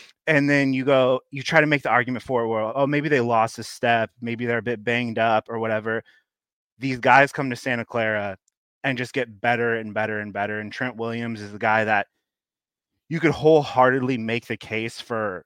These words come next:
you know, if you took quarterbacks out of it, best player in football, M V P type. The Forty-niners are a different, you know, machine when he's out there. Kyle Shanahan calls a different game since he's arrived into town. And it's just,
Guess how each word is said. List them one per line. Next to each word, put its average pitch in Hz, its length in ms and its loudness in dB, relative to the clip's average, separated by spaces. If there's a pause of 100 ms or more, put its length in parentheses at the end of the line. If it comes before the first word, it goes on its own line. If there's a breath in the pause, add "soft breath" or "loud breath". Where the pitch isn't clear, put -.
(140)
you 131 100 -4
know, 123 40 -2
if - 80 -8
you 127 60 -10
took - 200 -8
quarterbacks 117 500 0
out 110 180 -2
of 110 100 -6
it, 120 180 0 (260)
best 117 260 -2
player 117 320 -2
in 110 100 -8
football, 110 480 -2
M 113 180 -6
V 113 160 -8
P 110 320 -10
type. 107 280 -4
The 117 220 -6
Forty-niners 131 580 -4
are 117 80 -4
a 98 80 -10
different, 113 360 -8 (960)
you 117 120 -8
know, 110 120 -4
machine 127 600 -4
when 117 100 -8
he's 113 220 -10
out 107 240 0
there. 113 140 -2
Kyle 113 280 -2
Shanahan 113 400 -8
calls 110 300 -6
a 107 60 -14
different 98 300 -12
game 110 400 -8 (440)
since 117 200 -6
he's 120 200 -6
arrived 117 320 0
into 113 160 -8
town. 123 400 -2 (500)
And 131 180 2
it's 113 120 -6
just, - 580 -4